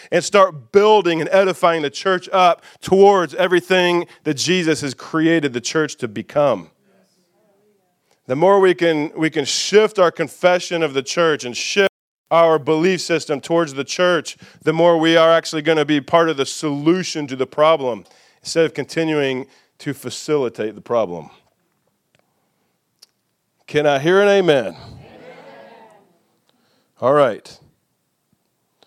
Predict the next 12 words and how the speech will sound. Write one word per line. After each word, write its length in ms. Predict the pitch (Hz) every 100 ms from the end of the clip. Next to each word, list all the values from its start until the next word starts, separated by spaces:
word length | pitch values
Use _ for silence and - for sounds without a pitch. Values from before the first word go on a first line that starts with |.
| _
So 240 | - 151 156
this 240 | 170 -
morning, 600 | 156 196 220 175 170 202 - _ _ _ _ _ _ _ _ _ _ _
I'm 200 | 139 175
gonna 200 | 208 165
talk 300 | 143 180 185 -
to 60 |
you 60 | 160
guys 320 | 143 135 117
about 300 | 127 135 127
some 100 | 110
stuff 680 | - - 131 139 - -